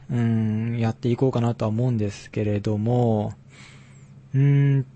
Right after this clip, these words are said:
と、マルチメディアの標準規格。うーんと、当時は、うーん、あー、うん、これは読んでもしょうがないな。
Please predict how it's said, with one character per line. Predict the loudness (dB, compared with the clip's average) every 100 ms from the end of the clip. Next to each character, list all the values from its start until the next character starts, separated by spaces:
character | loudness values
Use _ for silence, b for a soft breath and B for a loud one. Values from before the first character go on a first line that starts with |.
| -2
と、 | 2 4 2
マ | 2 2
ル | 2 2
チ | 4 4
メ | 6 6
デ | 4
ィ | 4
ア | 4
の | 2
標 | 2 2 4 4
準 | 4 2 0 -2
規 | -6 -6
格。 | -8 -8 -10 -4 -4 -4 b b b b -2
う |
ー | 0 2
ん |
と、 | 0
当 | 0 4 6 6 6 6 4
時 | 4 4
は、 | 6 4 4
う | 0
ー |
ん、 | 0 0 0 2
あ | 4 4 2 0 0
ー、 |
う | 0
ん、 | -2
こ | 0 2
れ |
は | 4
読 | 4 6
ん |
で | 4
も | 2
し | 0
ょ |
う | 0
が | 0
な | -2
い |
な。 | -2 -4